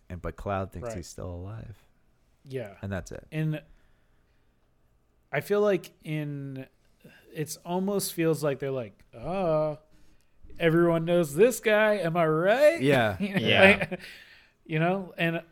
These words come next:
Speaker 2: I was listening to a podcast, and they were talking about how Sephiroth doesn't even show up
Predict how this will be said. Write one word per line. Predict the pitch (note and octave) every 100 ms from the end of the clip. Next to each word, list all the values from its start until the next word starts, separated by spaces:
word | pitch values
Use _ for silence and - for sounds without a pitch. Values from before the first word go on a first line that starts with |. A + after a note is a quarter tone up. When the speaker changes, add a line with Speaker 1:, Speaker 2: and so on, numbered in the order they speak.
| _
Speaker 2:
I | F3+ F3 F3
was | E3 D3+ E3+
listening | F#3 G3 F3+ E3
to | D#3+ D#3 D3 C#3 C3+ C3 B2+ B2 B2
a | B2+
podcast, | - C3+ B2+ C#3 B2+ A#2+ C#3
and | B2
they | C3+
were | C3
talking | C#3 B2 B2+
about | A#2+ A#2
how | G#2+ A#2 A2 G#2+ -
Sephiroth | - D3 D#3+ D3 B2 -
doesn't | C3+ C3+
even | C3+ A2+
show | - - C#3 A#2 A2 A2+ _
up | C3 C#3 C#3 _